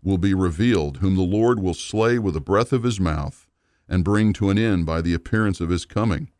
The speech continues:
That is, the one whose coming is in accord with the activity of Satan, with all power and signs and false wonders, and with all the deception of wickedness for those who perish because they did not receive the love of the truth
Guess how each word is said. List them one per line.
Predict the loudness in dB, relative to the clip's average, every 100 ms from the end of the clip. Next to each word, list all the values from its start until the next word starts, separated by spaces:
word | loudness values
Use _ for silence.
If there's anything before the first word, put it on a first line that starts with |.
| _ _ _ _
That | 0 4
is, | 4 2 0
the | -2
one | 0 0 2
whose | 0 -2
coming | -2 0 2 2
is | 0 0
in | 0
accord | -2 -2 0 0 0
with | -2
the | 0 -2
activity | -2 -4 -2 0 0 -2
of | -4
Satan, | -6 -2 0 -2 -6 -10 _ _ _ _ _
with | 0 2
all | 2 0
power | -4 -2 0 0 0
and | -2 -4
signs | -2 -2 2 2 2 0
and | -4
false | -2 0 0 -2
wonders, | -2 0 0 -4 -10 -16 _ _ _ _ _ -2
and | 2
with | 4
all | 4 2
the | 2 0
deception | -2 -4 -2 -2 0 0
of | 0
wickedness | 2 0 2 -2 -2 -6
for | -6 -2
those | 0 0 0
who | -6
perish | -4 0 0 0 -4
because | -8 -4 -4 -2
they | -2
did | 0 0
not | 0 -2 -4
receive | -6 -2 0 0 -2
the | -2
love | 0 0
of | -2
the | -4
truth | -6 -2 0 -2 -8